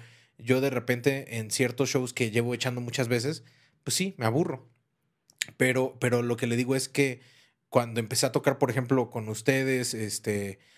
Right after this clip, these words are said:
ahí en Mentiras y demás, o sea, aparte de que el show es bueno y que es difícil cansarte de un buen show, aparte de eso, es, es distinto cuando estás como con gente que, que te agrada, ¿sabes?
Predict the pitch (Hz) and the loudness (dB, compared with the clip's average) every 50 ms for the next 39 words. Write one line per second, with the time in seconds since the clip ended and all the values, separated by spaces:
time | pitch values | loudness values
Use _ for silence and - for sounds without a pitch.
0 | _ _ - 110 113 120 120 127 127 127 117 113 131 123 120 120 117 107 - 120 | _ _ -2 0 2 2 2 0 -2 -6 -4 -2 -2 -2 0 -2 -4 -4 -2 -2
1 | 104 104 104 107 113 151 - - - 120 110 - 120 110 107 107 104 104 104 101 | -2 -4 -4 -4 -4 -4 -4 -6 -8 -8 -4 -2 0 0 0 0 -2 -4 -4 -6
2 | 98 101 - _ _ _ _ _ _ _ _ _ _ _ _ _ - 120 - - | -8 -10 -14 _ _ _ _ _ _ _ _ _ _ _ _ _ 0 2 4 4
3 | 139 139 147 - - 185 170 165 147 - - - 123 117 113 - 151 139 143 147 | 4 4 2 2 2 2 2 2 0 -2 -2 -2 -2 -2 0 2 2 4 4 2
4 | 131 123 143 180 208 180 147 143 180 247 285 - _ _ _ _ _ _ _ _ | 0 0 0 0 0 0 0 -2 -4 -4 -6 -10 _ _ _ _ _ _ _ _
5 | - 120 113 117 123 113 113 117 117 127 - - 143 - 160 - - 120 110 104 | -4 -4 0 2 2 2 2 0 -2 -2 -2 0 0 0 0 0 0 -2 0 0
6 | - 131 123 - 143 120 120 113 113 120 117 117 - 135 147 175 - - _ _ | 0 0 2 2 0 0 0 -2 -2 -2 0 0 2 0 0 0 -2 -6 _ _
7 | _ _ _ _ _ _ _ _ 120 117 - 165 147 127 - 143 139 139 120 - | _ _ _ _ _ _ _ _ -2 0 2 2 2 2 2 0 0 0 0 0
8 | 156 156 - - _ _ _ _ _ _ _ _ _ _ _ - - 117 - - | 0 0 0 -4 _ _ _ _ _ _ _ _ _ _ _ -6 -2 -2 -2 -2
9 | - 131 131 120 131 151 147 - - 180 175 165 170 165 165 151 120 113 113 113 | -2 -4 -2 0 0 0 0 0 0 -2 0 0 0 0 0 -2 -4 -2 -4 -4
10 | - 127 123 - - 156 143 117 - - 107 104 - 131 123 117 117 139 123 - | -2 -2 -2 0 0 -2 -2 -2 -4 -6 -8 -6 -4 -4 -2 0 0 -2 -2 -2
11 | - - 110 101 98 65 - - - - - 95 92 101 113 135 147 127 98 - | -4 -2 -2 -2 -2 -4 -10 -16 -8 -4 -4 0 4 4 4 4 2 0 -2 0
12 | 117 117 139 147 - | 0 0 0 0 -2